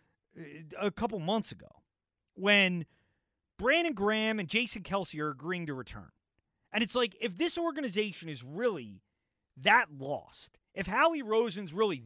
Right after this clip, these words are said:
this bad, and the front office is really this awful, then why are two guys like that who could go somewhere else, be productive in the final years of their careers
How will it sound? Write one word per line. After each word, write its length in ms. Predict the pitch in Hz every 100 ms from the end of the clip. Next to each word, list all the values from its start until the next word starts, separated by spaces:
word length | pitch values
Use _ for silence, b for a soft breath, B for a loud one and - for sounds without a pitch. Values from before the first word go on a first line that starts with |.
| 127
this 220 | 240 -
bad, 560 | - 160 92 80 73 b b b
and 120 | 202
the 60 | 226
front 280 | - 285
office 320 | 294 262 - 208
is 80 |
really 220 | 190 220 151
this 280 | 147 - -
awful, 500 | 170 196 - 95 92 b b b
then 180 | 220 220
why 300 | 180 233 320
are 100 | 285
two 240 | - 247
guys 300 | 220 240 214
like 220 | 196 185 113
that 340 | 160 117 80 - _ _ _ _ _ _ _ _ _ _ _ _ -
who 100 | 202
could 220 | 214 -
go 180 | 226 294
somewhere 440 | - 277 226 123
else, 360 | 87 73 - - _ _ _ -
be 160 | 294
productive 680 | - 294 175 135 - 98 104
in 80 | 180
the 80 | 190
final 400 | - 226 277 285
years 240 | 247 233
of 60 | 190
their 100 | 214
careers 640 | - 143 127 85 104 -